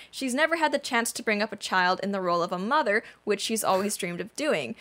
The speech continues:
Sophia's also longing to become a mom, and Kate knows how important that is to her. They've decided to hire a surrogate to carry their much-longed-for baby. So we have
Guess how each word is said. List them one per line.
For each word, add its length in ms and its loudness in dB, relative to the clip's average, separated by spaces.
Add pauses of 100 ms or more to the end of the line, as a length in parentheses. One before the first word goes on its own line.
(200)
Sophia's 440 2
also 280 6
longing 360 6
to 100 -6
become 320 -4
a 60 0
mom, 360 2
and 160 -6
Kate 300 -2
knows 280 -2
how 120 -2
important 380 -4
that 120 2
is 140 -2
to 120 -4
her. 200 4
They've 180 4
decided 440 -2
to 80 -6
hire 340 2
a 60 -2
surrogate 640 -2
to 80 -8
carry 380 2
their 120 2
much-longed-for 840 -4
baby. 360 -4
So 160 -2
we 80 2
have 260 0